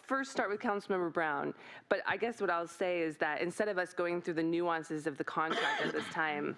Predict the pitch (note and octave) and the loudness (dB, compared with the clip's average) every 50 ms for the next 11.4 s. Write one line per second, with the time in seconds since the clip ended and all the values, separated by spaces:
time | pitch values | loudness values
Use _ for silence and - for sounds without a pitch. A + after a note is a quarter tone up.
0 | - - - - - A3 G#3 G#3+ G#3+ G3+ G#3+ - G3+ - F#3 F#3 F3+ F3+ E3+ E3 | -8 -18 -16 -4 -2 0 0 2 0 -2 -2 -4 -4 -2 -2 -2 0 0 0 0
1 | D3+ E3+ E3 D#3+ D#3 - - E3 E3+ E3+ - D#3 - - - - F#3 F3 D#3+ D#3+ | 0 0 0 0 0 0 0 0 -2 0 -4 -4 -4 -4 -2 0 0 0 0 -4
2 | - F#3+ F#3 D#3+ D3+ D#3 D3+ C#3+ D3 D3+ - D3+ C#3+ C#3+ - - D3 - - - | -4 -2 0 0 2 0 0 0 0 0 0 0 0 0 0 -4 -6 -8 -8 -2
3 | D#3+ E3 D3+ - - - - - D3 D3 - - E3+ D3+ D3 E3 E3 - - D#3 | 0 0 0 0 -6 -4 -2 -2 0 0 0 -2 -4 -2 -2 -4 -4 -2 -2 -2
4 | D3+ D3+ D3 C#3 - - - - E3+ E3+ E3+ E3 - F3 E3 - - - E3 E3 | 0 0 -2 -4 -6 -10 -10 -4 -2 -2 -2 0 -2 -4 -2 -2 -2 0 0 -2
5 | - - D#3 D#3 D#3 C#3+ - D3+ - - D3+ D3+ D3+ D3 - - D#3 D3+ D3 D3 | 0 0 0 0 0 -2 -2 -2 -2 0 0 0 0 -2 0 0 0 0 2 2
6 | D3 D3 C#3+ - - - - D#3+ C#3+ C#3 C#3 C#3 C#3 C3+ C3 - - C#3+ C#3 C3+ | 0 0 -2 -4 -6 -2 0 0 2 2 2 0 0 -2 -2 -2 -2 0 0 0
7 | C#3 C3+ C3 - - - - F3 D#3+ D#3 D#3+ - D3+ C3+ C3+ - D3+ C#3+ C3+ C3+ | -2 -2 -4 -4 -4 -2 0 0 0 0 -2 -2 -4 -4 -2 -2 -2 0 0 0
8 | C#3 C#3 - - - - - - - - G3+ F3+ - - D#3+ D#3 D#3 D#3 D3 - | 0 -2 -4 -8 -18 -16 -16 -14 -2 -2 -2 -2 0 0 0 0 0 -4 -4 -2
9 | - F3 D#3+ D#3 D3+ D3 - - C#3+ D3 C#3 B2+ C#3 - - - - D3+ C#3+ - | -2 0 0 2 0 0 -2 -2 -2 -2 -2 -2 -4 -6 -4 -2 0 0 0 -2
10 | - - D#3 D#3 D3 C#3+ C#3+ D3 C#3 - - D3+ C#3+ C#3+ C#3+ C#3+ C#3+ C3+ - - | -4 -4 -4 -2 -2 -2 -4 -4 -6 -2 -2 -2 -2 0 -2 -2 -4 -6 -8 -12
11 | C#3+ - D#3+ C#3+ C3+ C3+ C3 | -4 -2 -2 0 0 -2 -4